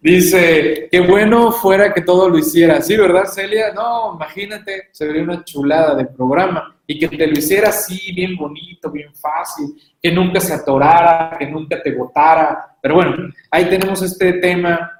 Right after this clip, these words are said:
con relación al tema de personas morales bajo flujo de efectivo. Y bien, vamos a echarle un poquito de porras a capacitación totalmente por internet. Tiene muchos beneficios C T I,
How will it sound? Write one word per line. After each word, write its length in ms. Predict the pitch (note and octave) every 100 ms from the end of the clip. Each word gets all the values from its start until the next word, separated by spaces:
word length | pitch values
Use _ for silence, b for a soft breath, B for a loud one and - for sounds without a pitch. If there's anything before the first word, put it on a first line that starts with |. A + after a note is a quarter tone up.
| _ _
con 140 | D#3+ D3
relación 380 | D3 C#3+ E3
al 160 | D#3+ D#3
tema 280 | D#3 D#3 D3+
de 380 | D3+ D#3 D#3 D#3
personas 360 | C#3 C#3 D#3+ D3+
morales 300 | C#3 C#3+ C#3
bajo 260 | B2+ -
flujo 680 | - D#3 D3+ D3+ C3+ - _ _
de 60 | B2+
efectivo. 640 | B2 A#2 - - F#2+ - _ b b b b
Y 140 | D#3+ G3
bien, 640 | A3+ F3+ - - - _ _ _ _ _ _ _ _ _ _ _ _
vamos 340 | - F#3+ C4 G3
a 60 |
echarle 260 | F3+ G#3 A#3
un 60 | G3
poquito 260 | F#3 G#3+
de 100 | G3+
porras 680 | - G3+ F#3+ G3 G#3+ - - _
a 380 | D3 C#3+ C#3+ -
capacitación 680 | D#3 D3+ D3+ D3+ D3 F3+ F3+
totalmente 440 | F3+ E3+ F3 F3+
por 180 | F3+ C#3+
internet. 600 | C3+ C3+ C3 D3+ - - _ _ _ _
Tiene 240 | B3 E4+
muchos 340 | C4+ C4+ C#4 B3
beneficios 1000 | F#3 E3 E3+ G#3+ A#3+ F3+ F3 F3 - -
C 240 | - E3+
T 240 | E3 F3 E3+
I, 460 | G3 - - _